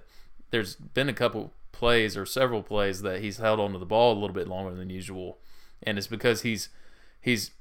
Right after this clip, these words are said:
you know, going through his reads, but he's also, he's trying to make that first read happen a little bit too much. And a lot of times it's a downfield pass, so,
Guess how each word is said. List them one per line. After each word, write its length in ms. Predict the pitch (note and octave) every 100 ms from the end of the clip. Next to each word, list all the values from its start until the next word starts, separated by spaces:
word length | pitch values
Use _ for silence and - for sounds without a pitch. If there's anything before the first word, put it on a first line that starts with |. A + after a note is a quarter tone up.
| - - - -
you 80 | A2
know, 160 | F#2 -
going 280 | B2 B2+ C#3+
through 140 | C3+ B2+
his 140 | G#2
reads, 300 | A2 A#2+ A2
but 80 | G#2+
he's 140 | G2
also, 340 | A#2 B2+ A#2 G2
he's 300 | A#2 A2 - - -
trying 380 | - - B2 C#3
to 60 | A2+
make 260 | A2+ A#2
that 220 | A#2 G#2 -
first 420 | - A2+ A2+ -
read 300 | G#2+ G#2 F2+
happen 480 | - G#2 G#2+ F#2+ F#2
a 80 |
little 160 | F#2+ F#2
bit 240 | F2+ -
too 120 | - F#2+
much. 440 | F2 D2+ - - _ - - -
And 140 | G2 G2
a 40 |
lot 160 | G#2+ A#2
of 80 |
times 260 | A#2 A2+ G2+
it's 160 | F#2 G2+
a 40 |
downfield 480 | F#2+ G2+ G2 F#2 E2+
pass, 380 | A2 F#2+ F2 -
so, 220 | F#2